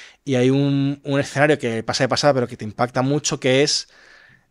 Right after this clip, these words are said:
en la, en la costa de, mm, europea del norte de Holanda y tal, un montón de, de barcos y de cruceros, restos de barcos y de cruceros, eh,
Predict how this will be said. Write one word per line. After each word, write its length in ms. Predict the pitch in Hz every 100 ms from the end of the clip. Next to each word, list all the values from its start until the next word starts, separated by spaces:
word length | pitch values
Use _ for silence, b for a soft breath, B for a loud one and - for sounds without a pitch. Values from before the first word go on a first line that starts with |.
| -
en 200 | 131 123
la, 420 | 120 117 113 110
en 220 | 120 117 113
la 180 | 110
costa 920 | - 123 - - 135 131 131 131 127 123 _ -
de, 480 | 131 131 127 127 123
mm, 360 | 123 120 120 123 _ _ _ _ _ _ _ _ -
europea 720 | 135 131 123 156 151 143 143
del 260 | 135 135
norte 340 | 135 143 - 139
de 160 | 139
Holanda 480 | 135 139 147 156 147
y 60 | 143
tal, 300 | 151 175 190 b b b b b b _ _
un 140 | 147 139
montón 420 | 143 131 143 147
de, 460 | 147 143 135 131 _ _ _
de 200 | 127 127
barcos 420 | 120 147 151 -
y 20 | 147
de 80 | 131
cruceros, 480 | 127 - 156 170
restos 280 | 143 139 151
de 80 | 139
barcos 300 | 135 139 131
y 40 | 131
de 40 |
cruceros, 560 | 131 - 143 151 170 - B B B _
eh, 680 | 139 123 120 117 113 110 -